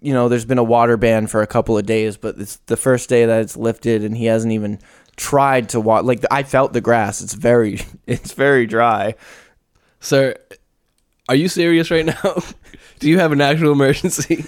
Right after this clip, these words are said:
Speaker 1: Yeah, it's
Speaker 2: 'Cause I have real people that have issues that need help right
Speaker 1: This
Speaker 2: now,
Speaker 1: is
Speaker 2: and you're tying up the phone line.
Speaker 1: This is a real, like, I mean, his gra-, he could lose his whole lawn.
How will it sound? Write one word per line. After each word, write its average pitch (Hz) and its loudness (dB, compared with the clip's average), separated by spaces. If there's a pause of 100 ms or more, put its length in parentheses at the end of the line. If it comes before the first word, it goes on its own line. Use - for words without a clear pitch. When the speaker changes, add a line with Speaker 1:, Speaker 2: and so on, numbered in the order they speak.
Speaker 1:
Yeah, 220 4
it's 175 0
Speaker 2:
'Cause 160 2
I 143 0
have 147 0
real 143 2
people 131 2
that 117 4
have 120 0 (360)
issues 123 2
that 107 -2
need 117 2
help 107 0
right 147 2
Speaker 1:
This 180 2
Speaker 2:
now, 220 4
Speaker 1:
is 196 0 (140)
Speaker 2:
and 123 0
you're 127 4
tying 123 2
up 104 -2
the 110 -8
phone 101 -6
line. 90 -10 (680)
Speaker 1:
This 175 0
is 190 0
a 180 4
real, 170 4
like, 170 2
I 170 2
mean, 156 0
his 156 0
gra-, 151 2
he 156 -2
could 143 2
lose 165 2
his 143 -2
whole 151 4
lawn. 127 0